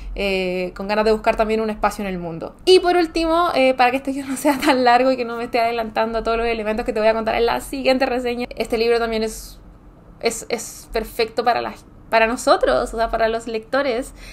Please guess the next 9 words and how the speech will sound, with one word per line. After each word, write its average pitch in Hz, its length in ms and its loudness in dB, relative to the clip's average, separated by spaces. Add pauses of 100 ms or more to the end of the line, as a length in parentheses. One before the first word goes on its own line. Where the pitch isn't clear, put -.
(120)
Y 247 160 0
eso 285 560 0
es - 260 -6
como 247 220 -2
la 226 160 -2
fibra 262 360 0
sensible 254 800 -4
del 269 200 0
libro, 302 420 -2